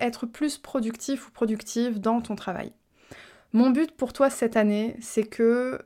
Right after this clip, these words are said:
d'ici un an, t'aies une vie qui ressemble pas du tout à la vie que t'as aujourd'hui. Que t'aies une vie avec plus d'abondance, plus de clients et de clientes, plus de visibilité, plus de partenaires,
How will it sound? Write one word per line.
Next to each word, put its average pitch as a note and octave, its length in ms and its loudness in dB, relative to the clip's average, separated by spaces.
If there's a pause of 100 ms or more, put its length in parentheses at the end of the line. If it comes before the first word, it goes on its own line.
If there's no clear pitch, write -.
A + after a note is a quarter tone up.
(100)
d'ici G#3+ 580 -4
un B3 220 0
an, G3+ 160 -4 (680)
t'aies A#3+ 140 10
une A#3 180 12
vie B3+ 320 6
qui - 180 -2
ressemble G#3+ 720 2 (640)
pas C4 160 6
du A3+ 140 0
tout A3 320 -2
à G3+ 80 -2
la G3+ 100 2
vie G#3+ 140 -2
que A3+ 80 0
t'as A3 200 2
aujourd'hui. G3 420 -2 (800)
Que A3+ 100 4
t'aies A3 220 2
une B3+ 180 6
vie B3 420 0
avec A3+ 360 0
plus B3 260 0
d'abondance, G#3+ 760 -2 (480)
plus B3+ 320 4
de A#3 120 4
clients A#3+ 440 2
et A#3 60 4
de A3 100 4
clientes, - 520 -4 (920)
plus C4 320 2
de B3 80 4
visibilité, A3 720 2 (400)
plus C4+ 360 4
de C4 80 2
partenaires, A#3 760 0